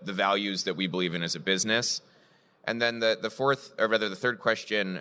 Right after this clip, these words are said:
uh, we ask is, like, can this thing be excellent of its, of its kind? And that's not to say we ever get pitched a story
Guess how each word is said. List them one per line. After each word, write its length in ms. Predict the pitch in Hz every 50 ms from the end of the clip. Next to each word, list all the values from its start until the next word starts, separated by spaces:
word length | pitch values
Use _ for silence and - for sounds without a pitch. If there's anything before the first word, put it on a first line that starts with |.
| - -
uh, 260 | 87 92 87 80 82 -
we 140 | 95 98
ask 360 | 90 87 87 95 92 - - 98
is, 240 | 98 92 - - _ _ _
like, 120 | - 117 -
can 220 | - - 143 147
this 180 | 147 139 - -
thing 200 | 143 135 131 120
be 140 | 120 117
excellent 640 | 104 117 123 - - - 95 80 67 - - - - _ -
of 160 | 95 92 85
its, 300 | 98 90 78 - - -
of 140 | - - 95
its 160 | 95 92 -
kind? 280 | - - 110 107 98 90
And 120 | 92 98
that's 300 | 107 117 127 - - - _ _ _ _ _ _
not 240 | - 113 123 135 131
to 80 | - 117
say 240 | - - 127 123 117
we 160 | 110 110 110
ever 220 | 107 117 117 127
get 200 | 113 113 107 -
pitched 320 | - - 113 98 - - -
a 60 | 90
story 640 | - - - 113 110 104 98 90 87 82 78 78